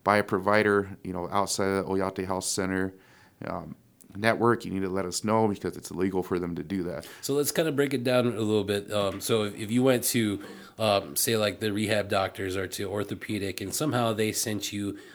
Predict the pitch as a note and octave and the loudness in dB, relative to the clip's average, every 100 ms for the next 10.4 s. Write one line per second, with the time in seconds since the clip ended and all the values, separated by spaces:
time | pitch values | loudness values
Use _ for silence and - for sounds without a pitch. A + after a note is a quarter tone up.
0 | - G#2+ G2 G#2+ G2+ - G#2 F#2+ G2+ G2 | -10 -6 0 0 0 -4 -6 -4 -4 -2
1 | F#2 F#2 F#2 - - - - - G2 G2 | -2 -4 -6 -10 -16 -20 -20 -10 -6 -4
2 | F#2+ F#2 - _ _ - A2 G2+ G#2+ G#2+ | -6 -8 -14 _ _ -8 -8 -4 -2 -2
3 | G2+ - D3 B2 G2+ - G2+ G2+ G2 G2 | 0 0 2 0 -2 -4 -2 -2 -2 -2
4 | G2 F#2 G2+ - G#2 F#2 - F#2+ - - | -4 -6 -10 -8 -6 -6 -8 -10 -14 -16
5 | - - - A2 C3 A2+ A#2+ B2+ A2+ - | -20 -12 -6 -2 0 4 4 4 2 -2
6 | G#2+ G#2+ G2 F#2 - G#2+ G2+ F#2 E2+ G2+ | -4 -2 -2 -2 -4 -4 -6 -8 -6 -6
7 | G2 - - F#2+ F#2 - - - - - | -6 -10 -12 -10 -10 -10 -16 -14 -12 -12
8 | - - A#2 A2 - - A2 A#2+ B2+ C3+ | -12 -4 0 2 0 0 4 6 6 6
9 | A#2+ A#2 - A2 G2 - E2+ G2 F2 F2+ | 4 2 4 6 6 2 -2 -2 0 0
10 | A2 B2 A2 | 4 4 4